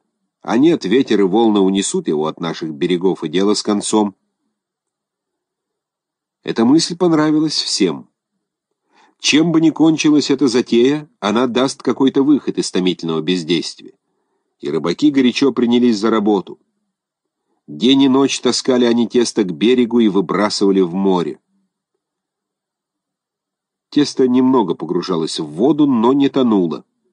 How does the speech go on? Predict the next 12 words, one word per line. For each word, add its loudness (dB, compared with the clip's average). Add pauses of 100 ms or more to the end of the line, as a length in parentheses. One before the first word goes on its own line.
(160)
Оно -4
плавало 2
на 0
поверхности, -2
как -6
побуревший 0
на 0
весеннем -2
солнце -2
грязный -2
прибрежный -2
лед. -2